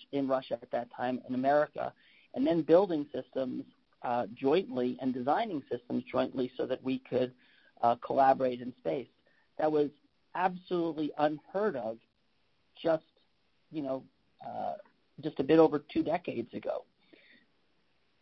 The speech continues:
One of the really fascinating parts was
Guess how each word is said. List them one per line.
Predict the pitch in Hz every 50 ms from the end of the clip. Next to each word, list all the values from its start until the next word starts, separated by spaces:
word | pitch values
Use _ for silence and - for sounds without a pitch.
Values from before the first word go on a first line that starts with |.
| _ _ _ _ _ _ _ _
One | - 147 185 220
of | 226
the | 175 160
really | 151 196 220 226 220 196 - -
fascinating | 160 147 143 135 _ 151 147 131 120 120 127
parts | 123 - 127 - 127 127 - -
was | 131 127